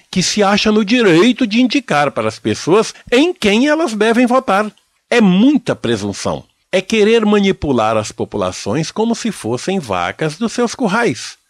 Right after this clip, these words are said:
Tenham a santa paciência.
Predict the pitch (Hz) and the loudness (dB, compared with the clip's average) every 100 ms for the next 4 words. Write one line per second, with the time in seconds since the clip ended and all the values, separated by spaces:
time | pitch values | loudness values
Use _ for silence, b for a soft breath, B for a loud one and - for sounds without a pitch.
0 | _ _ _ _ 220 147 113 101 95 - | _ _ _ _ 0 2 2 0 -2 -4
1 | - 98 104 - 123 - 226 240 95 80 | -4 -4 -4 -4 -6 -6 -6 -4 -2 -4
2 | 85 104 - 180 85 | -6 -6 -8 -8 -8